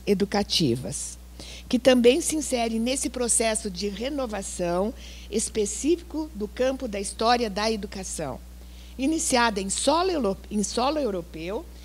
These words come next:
e que atingiu pesquisadores, especialmente historiadores e educadores por todo o mundo. E aqui quero me referir a alguns desses pesquisadores. Trago nesse momento o professor Justino Magalhães.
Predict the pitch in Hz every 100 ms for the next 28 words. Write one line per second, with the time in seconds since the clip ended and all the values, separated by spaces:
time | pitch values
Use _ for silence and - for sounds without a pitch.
0 | - - 254 302 330 349 294 247 240 320
1 | - 294 233 214 190 214 240 247 - -
2 | - 226 220 208 196 196 - 240 - 277
3 | 247 185 156 180 202 226 254 - - -
4 | - 214 233 185 196 175 160 190 202 214
5 | - - 240 - 254 262 214 196 208 165
6 | 120 87 - - - - - - - 226
7 | 277 339 285 262 233 214 208 208 185 214
8 | 190 165 180 233 185 180 190 - - 175
9 | - 175 165 147 175 214 165 - - -
10 | - 208 208 233 214 196 190 208 196 175
11 | 180 208 208 196 170 185 170 - 202 175
12 | 170 - 202 180 156 135 139 160 214 170
13 | -